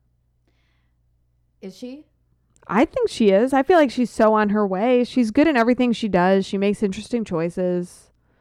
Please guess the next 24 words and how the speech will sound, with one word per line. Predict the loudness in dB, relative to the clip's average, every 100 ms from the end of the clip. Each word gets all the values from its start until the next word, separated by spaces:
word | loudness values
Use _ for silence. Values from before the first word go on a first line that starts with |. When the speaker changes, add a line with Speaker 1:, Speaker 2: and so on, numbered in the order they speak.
| _
Speaker 1:
What | -18 -16
was | -14 -8
the |
Speaker 2:
She's | -4 -4
Speaker 1:
last | -4
movie | 0
Speaker 2:
cute. | 2 2 -2
Speaker 1:
she | -8
was |
in? | -20 -20 -20 -20 -20 _
Speaker 2:
Well, | 4 6
she | 4
was | 0
in | 2
The | 0
Politician. | 0 -2 0 -4 -2 -4 -2 -4 -6 -10 _
She | -2
was | 0
in | 0
Everybody | 0 2 2
Wants | 2 -2 -6
Some. | -6 -2 -2
Speaker 1:
Oh, | -2 -6
yeah. | -12 -14 -12 -12 -12 -12 -14 -16 -20